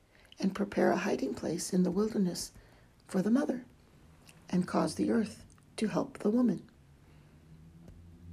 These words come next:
Be not terrified, fret not. Forgive your enemies, bless and curse not.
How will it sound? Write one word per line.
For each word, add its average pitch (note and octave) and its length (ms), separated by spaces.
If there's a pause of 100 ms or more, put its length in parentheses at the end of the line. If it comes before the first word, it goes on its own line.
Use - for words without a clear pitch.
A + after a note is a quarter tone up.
(300)
Be A3+ 160
not A3 260
terrified, G3+ 760 (840)
fret - 360
not. F3 420 (1500)
Forgive B3+ 640 (120)
your - 180
enemies, E3+ 760 (580)
bless - 500 (240)
and E3 260
curse - 440
not. - 360